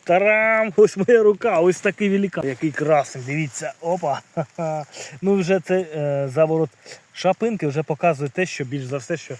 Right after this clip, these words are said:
він уже переріс. Не знаю, брати такого чи не брати.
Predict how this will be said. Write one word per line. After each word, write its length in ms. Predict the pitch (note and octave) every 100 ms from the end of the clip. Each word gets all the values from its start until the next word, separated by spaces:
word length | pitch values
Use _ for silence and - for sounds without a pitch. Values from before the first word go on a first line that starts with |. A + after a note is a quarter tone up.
| - - - _ C#3+
він 180 | D3+
уже 220 | D#3+ C#3+ D3+
переріс. 600 | D#3+ D#3 D#3 G3 - - - _ - - - -
Не 60 |
знаю, 280 | C3+ A2+ G#2+ G#2+
брати 180 | E3+ -
такого 280 | D3+ D3 C3
чи 140 | C#3+
не 80 | C#3+
брати. 320 | D#3+ A#3